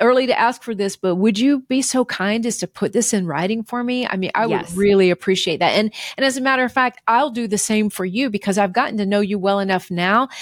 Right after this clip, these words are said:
Speaker 1: that I know the type of person you are. Even if I don't work with you, I know the type of person, and you're exactly the type of person I would choose. I'll do the same for you.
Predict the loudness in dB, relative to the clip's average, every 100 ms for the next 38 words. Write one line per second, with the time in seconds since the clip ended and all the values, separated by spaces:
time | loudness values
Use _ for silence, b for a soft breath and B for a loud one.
0 | B 0 0 0 -2 -4 -4 -2 -4 -4
1 | -6 -2 0 0 -2 -2 0 2 2 0
2 | 0 -2 -2 0 2 0 0 0 0 0
3 | -4 -2 0 0 B B B -4 -2 -2
4 | -2 -4 -2 -2 -2 -6 -2 -2 0 0
5 | 0 2 2 2 0 -2 -2 -8 -6 -4
6 | -6 _ -6 -6 -4 -6 -6 -8 -6 -6
7 | -2 -2 -2 -6 -6 -6 -6 -4 -2 -4